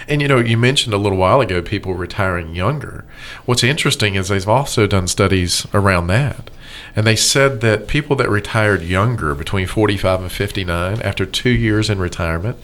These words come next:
they were disenchanted with retirement.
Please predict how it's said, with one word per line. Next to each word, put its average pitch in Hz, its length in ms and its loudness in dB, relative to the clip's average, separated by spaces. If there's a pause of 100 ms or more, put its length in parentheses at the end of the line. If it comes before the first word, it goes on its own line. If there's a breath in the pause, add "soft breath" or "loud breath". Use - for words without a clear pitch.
(540 loud breath)
they 92 100 -2
were 87 120 -2
disenchanted 85 1000 -4 (200)
with 80 140 -8
retirement. 78 680 -8